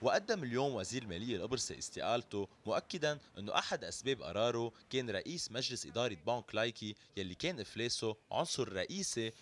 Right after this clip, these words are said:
بالأزمة المصرفية الكبيرة. وأصدرت الحكومة مرسوم بيهدف إلى الحد من هروب الودائع، قضى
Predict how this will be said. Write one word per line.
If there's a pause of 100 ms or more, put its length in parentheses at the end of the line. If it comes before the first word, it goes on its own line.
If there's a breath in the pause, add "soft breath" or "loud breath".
(120 loud breath)
بالأزمة
المصرفية
الكبيرة. (680 soft breath)
وأصدرت
الحكومة
مرسوم
بيهدف
إلى
الحد
من
هروب
الودائع، (240 soft breath)
قضى